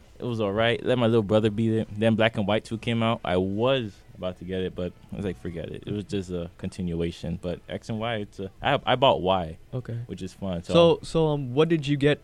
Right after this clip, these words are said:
Speaker 2: i-, from the pre-order, since you pre-ordered it?
Speaker 1: oh, I got a poster.
Speaker 2: Oh,
Speaker 1: Nice.
Speaker 2: that's it? No, no exclusive Pokemon type?
Speaker 1: Oh, well, it's not exclusive. If, if you buy the game in between, I think, uh, October tenth,
Speaker 2: Oh,
Speaker 1: no,
Speaker 2: okay.
Speaker 1: October twentieth,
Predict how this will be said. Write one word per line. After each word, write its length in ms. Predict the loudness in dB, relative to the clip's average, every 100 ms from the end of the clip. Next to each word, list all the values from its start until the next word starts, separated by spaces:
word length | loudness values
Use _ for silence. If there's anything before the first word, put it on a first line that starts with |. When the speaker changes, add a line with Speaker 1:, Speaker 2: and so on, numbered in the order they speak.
| -6
Speaker 2:
i-, 80 | -8
from 280 | -2 -2
the 60 | 0
pre-order, 520 | 0 0 2 0 -2
since 220 | -6 -8 -8
you 40 |
pre-ordered 420 | -4 -2 -2 -4
it? 140 | -8 -8 2
Speaker 1:
oh, 80 |
I 100 | 4
got 200 | 6 2 2
a 40 |
poster. 540 | -2 -2 -2 -8 -12 -14 -20 -20 -20 0
Speaker 2:
Oh, 120 | 2
Speaker 1:
Nice. 160 | 2 -4
Speaker 2:
that's 220 | -8 -6 -4
it? 100 | 0
No, 160 | 0
no 160 | 2 0
exclusive 540 | -2 -4 -6 -4 -8
Pokemon 640 | -8 -8 -6 -6 -6 -8 -10
type? 240 | -12 -14 -18 -4
Speaker 1:
Oh, 420 | 4 6 6 2 -4
well, 160 | 0 2
it's 80 | 4
not 80 | 2
exclusive. 540 | 0 -4 -6 -2 -4 0
If, 340 | 0 0 -6 -20 -20 -20 -20 -12 0
if 60 |
you 100 | 2
buy 180 | 8 8
the 80 | 6
game 500 | 2 0 2 0 -8 -4
in 420 | -2 -2 -2 -4
between, 600 | -6 -8 -2 0 2 0 -4
I 60 |
think, 320 | -2 -2 -2 -6 -20 -20 -20 -20 -20 -20 -20 -8
uh, 360 | -4 0 -2 -4 -12
October 360 | -12 -8 -6 -8
tenth, 380 | -8 -10 -10 -12 -20 -20 -18 -4
Speaker 2:
Oh, 60 |
Speaker 1:
no, 140 | -2 -2
Speaker 2:
okay. 140 | -4
Speaker 1:
October 300 | -8 -8 -12
twentieth, 440 | -10 -8 -6 -8